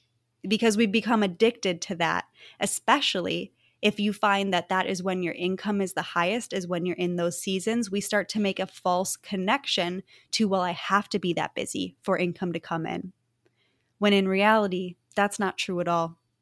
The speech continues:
Maybe some restructuring needs to happen so that that isn't the only time that you have the highest income in your business. But there is no hard evidence in the world that says you have to be that kind of busy to create the kind of income that you desire.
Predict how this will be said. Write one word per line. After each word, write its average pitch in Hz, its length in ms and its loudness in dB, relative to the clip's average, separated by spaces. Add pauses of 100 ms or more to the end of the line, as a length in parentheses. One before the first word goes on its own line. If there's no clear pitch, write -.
(520)
Maybe 196 300 6
some 208 180 0
restructuring 196 600 0
needs 170 240 -2
to - 80 -4
happen 175 360 0
so 190 160 0
that 170 280 0
that 165 220 -2
isn't 208 460 2
the 185 140 -2
only 170 160 -4
time 175 260 -4
that - 120 -6
you 185 100 -4
have 170 240 -2
the 175 80 0
highest 170 360 0
income 175 360 -2
in 165 100 0
your 165 80 -2
business. - 520 -6 (420)
But 180 240 4
there 185 320 2
is 180 280 0
no 208 500 4 (200)
hard 214 260 4
evidence 208 380 4
in 190 120 0
the 180 100 2
world 185 380 4
that 165 140 -2
says 175 300 -2
you 180 80 -4
have 175 380 -4
to 214 100 2
be 214 140 2
that 214 200 0
kind 220 260 -2
of 202 60 -4
busy 220 400 -2 (340)
to 214 120 0
create 180 320 0
the - 60 -14
kind 175 260 0
of 165 100 0
income 170 360 0
that 156 120 -2
you 165 120 -4
desire. - 480 -4